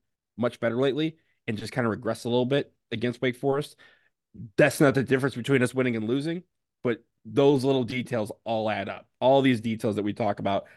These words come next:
are little thi-, little nitpicky things that when you put them together, it's the difference between a four-point win, as you, as you mentioned, or four-point loss that we're talking about today.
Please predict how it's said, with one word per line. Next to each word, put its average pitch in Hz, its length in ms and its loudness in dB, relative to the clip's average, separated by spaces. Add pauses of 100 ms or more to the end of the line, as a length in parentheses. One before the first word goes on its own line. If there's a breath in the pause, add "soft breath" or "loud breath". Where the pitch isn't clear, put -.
(160 soft breath)
are 104 100 0
little 120 240 4
thi-, 120 260 -2
little 123 300 2
nitpicky 127 500 -2
things 113 240 0
that 101 240 -2 (280)
when 113 120 -6
you 110 80 -2
put 139 140 0
them 131 100 0
together, 139 460 -2 (420)
it's 113 140 -10
the 101 80 -16
difference 113 260 -6
between 120 220 2
a 104 100 0 (220)
four-point 127 420 4
win, 120 260 0
as 117 160 -2
you, 117 220 -2
as 107 180 -4
you 113 80 -2
mentioned, 117 440 -2 (320)
or 107 120 0
four-point 101 440 -2
loss 95 220 -6
that 76 120 -8
we're 98 140 -8
talking - 340 -6
about 98 140 -10
today. - 180 -18